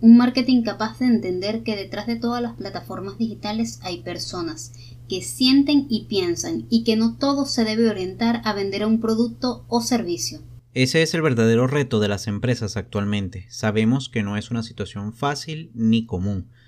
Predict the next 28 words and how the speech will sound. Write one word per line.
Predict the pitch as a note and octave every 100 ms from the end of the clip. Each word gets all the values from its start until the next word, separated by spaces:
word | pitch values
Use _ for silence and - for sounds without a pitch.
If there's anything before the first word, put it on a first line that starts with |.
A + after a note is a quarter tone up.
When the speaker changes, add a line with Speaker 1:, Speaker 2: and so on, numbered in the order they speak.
| _ -
Speaker 2:
pero | F3 D#3
hay | C3
que | C#3+
verlo | C3+ B2 C#3
como | C3+ A2+
una | G#2 G#2+
nueva | A2+ B2+ D3 D3 D3 -
oportunidad | A#2 A2+ - G2+ F#2 F#2 A#2+ B2+
para | B2 G#2+
innovar | F#2+ F#2 G2+ F#2+ F#2 _ _ -
y | B2+
podemos | B2+ A2+ A2+ -
conectar | B2+ A2+ A2+ A#2
más | A#2+ C3 C3 -
con | G#2 G2+
nuestra | G2 G2+
audiencia, | G2 A#2 A#2 - -
con | - G2
nuestros | G2+ F#2+ G2
clientes | - G2 A#2+ C3+ C#3 -
y, | B2+
por | A#2 G2+
supuesto, | G2 F2+ A#2 A#2 - - _
con | A2 G#2+
nuestro | G2+ - G2
equipo | - B2 A#2+ B2+
de | A#2+
trabajo. | G#2 G2+ F#2 F#2+